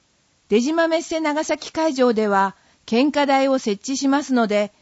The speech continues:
献花をすることができます。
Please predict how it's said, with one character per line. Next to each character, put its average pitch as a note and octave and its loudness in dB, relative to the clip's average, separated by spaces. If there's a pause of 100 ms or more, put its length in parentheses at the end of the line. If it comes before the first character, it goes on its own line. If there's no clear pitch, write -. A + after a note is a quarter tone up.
(340)
献 D4 0
花 D#4 2
を D4 2
す C#4 -4
る C4+ -2
こ C#4+ -2
と C4+ 0
が A3+ 0
で D#3 -8
き F3 -8
ま E3 -4
す。 - -20